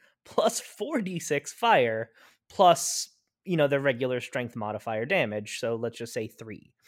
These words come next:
So it'd basically be doing eight D six plus three damage with that critical hit.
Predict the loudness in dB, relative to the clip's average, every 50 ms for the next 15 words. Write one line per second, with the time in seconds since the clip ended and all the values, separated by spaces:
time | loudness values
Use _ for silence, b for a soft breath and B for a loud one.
0 | b b b -2 -2 -2 -2 -2 -4 -2 -2 -2 -2 -4 -4 -4 -4 -6 -6 -6
1 | -10 -6 -4 -4 -2 -2 -2 -6 -6 -10 -14 b b b b b _ _ -4 -2
2 | -2 -2 -2 -6 _ -10 -8 -6 -6 -6 -2 -2 -2 -2 -2 -8 -4 -4 -4 -4
3 | -4 -8 -8 -8 -6 -4 -4 -2 -2 -2 -4 -6 -6 -6 -10 -10 -8 _ -6 -6
4 | -6 -8 _ _ -18 -18 -18 _ _ -16 -12 -12 -12 -12 -16